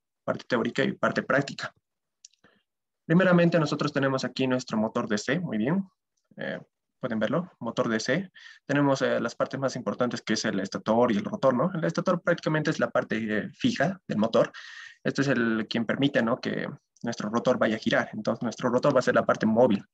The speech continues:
la que va a permitir esta parte de los giros, ¿no? Aquí también tenemos es la simbología del motor, es este círculo con esta M, muy bien, esa es la simbología del motor. Y nos indica el giro del,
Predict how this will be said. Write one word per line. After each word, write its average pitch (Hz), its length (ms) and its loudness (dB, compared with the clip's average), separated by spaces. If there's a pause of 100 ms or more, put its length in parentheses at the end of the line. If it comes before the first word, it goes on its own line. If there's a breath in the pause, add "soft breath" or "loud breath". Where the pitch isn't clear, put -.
(500 soft breath)
la 123 120 0
que 123 100 0
va 123 60 6
a 123 40 2
permitir 120 360 0
esta 117 220 -2
parte 113 280 0
de 104 80 -2
los 92 160 -8
giros, 127 320 2
¿no? 135 240 -2 (1120 soft breath)
Aquí 170 200 0
también 202 240 6
tenemos 180 320 4
es 170 140 2
la 127 100 4
simbología 135 560 0
del 120 120 0
motor, 131 500 -4
es 143 120 -4
este 139 200 -4
círculo 151 640 2
con - 220 -6
esta 123 260 -2
M, 139 460 -2
muy 104 120 -8
bien, 165 260 -4 (220)
esa 139 180 -6
es - 40 -6
la 113 80 0
simbología 110 440 -2
del 107 100 0
motor. 98 400 0 (560 soft breath)
Y 135 200 4
nos 135 200 4
indica 147 560 2
el 120 180 -2
giro 139 360 0
del, 110 320 -4